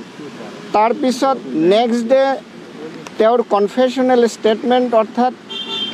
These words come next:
দুটামান বজাত কোৰ্টত পুলিচে প্ৰডিউচ কৰিলে তেওঁৰ ষ্টেটমেণ্ট ৰেকৰ্ড কৰিবলৈ।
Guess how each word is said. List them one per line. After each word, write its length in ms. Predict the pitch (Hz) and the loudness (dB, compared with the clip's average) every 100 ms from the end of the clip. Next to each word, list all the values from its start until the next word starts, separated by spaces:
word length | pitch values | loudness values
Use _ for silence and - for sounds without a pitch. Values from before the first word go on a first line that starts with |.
| - 170 | -2 2
দুটামান 540 | 233 254 254 254 240 | 4 4 4 2 2
বজাত 300 | 233 233 240 - - - - - | 2 4 2 -2 -14 -14 -14 -2
কোৰ্টত 360 | 202 208 240 240 240 - | 2 2 2 0 -2 0
পুলিচে 380 | 214 226 254 | 2 2 2
প্ৰডিউচ 460 | 240 214 208 233 220 220 | 2 2 4 2 2 2
কৰিলে 380 | 220 214 233 403 - - - - - - - | 4 4 2 -2 -8 -14 -12 -12 -12 -10 -2
তেওঁৰ 200 | 202 214 415 - | 2 4 2 0
ষ্টেটমেণ্ট 600 | - - 196 226 233 226 | -6 -2 0 2 2 2
ৰেকৰ্ড 280 | 202 214 208 - | 2 2 -2 2
কৰিবলৈ। 440 | 190 175 147 143 | 4 4 4 2